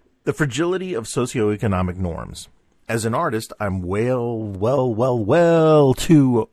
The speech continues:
aware of this. You see, being creative today is fine. It's wonderful. In fact, I mean, I live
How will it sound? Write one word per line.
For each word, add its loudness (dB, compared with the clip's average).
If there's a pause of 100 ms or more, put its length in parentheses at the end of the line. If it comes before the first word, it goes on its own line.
aware -4
of -10
this. -18 (540)
You -2
see, -6 (1800)
being 2
creative -4
today -18 (220)
is -8
fine. -6 (160)
It's -8
wonderful. -2 (260)
In -8
fact, -4 (220)
I -8
mean, -10 (580)
I -4
live 0